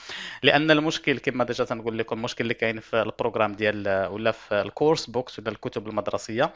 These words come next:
ديال الثانية بكالوريا في اللغة الإنجليزية، كاين مشكل، يعني كاين واحد المشكل، آه، عنده علاقة بليكور، وكاين مشكل عنده علاقة بالترتيب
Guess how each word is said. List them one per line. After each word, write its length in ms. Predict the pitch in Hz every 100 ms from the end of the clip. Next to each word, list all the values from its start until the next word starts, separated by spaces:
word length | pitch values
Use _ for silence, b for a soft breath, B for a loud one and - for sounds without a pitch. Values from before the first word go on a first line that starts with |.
| -
ديال 200 | 104 107
الثانية 280 | 101 113 107
بكالوريا 400 | 92 - 101 101
في 440 | - - 104 95 92
اللغة 220 | 95 95
الإنجليزية، 640 | 92 101 95 95 123 190 - B B B - -
كاين 160 | 208
مشكل، 460 | 214 208 - 196 175 - -
يعني 480 | 117 104 113 107 _
كاين 120 | -
واحد 160 | 165 120
المشكل، 540 | 123 127 - 123 113
آه، 400 | 110 101 95 95
عنده 180 | 101 120
علاقة 300 | 117 117 -
بليكور، 440 | 104 101 - 208 147
وكاين 300 | 165 175 170
مشكل 360 | 175 - 226 233
عنده 200 | 131 135
علاقة 260 | 131 -
بالترتيب 640 | 143 - - - - 196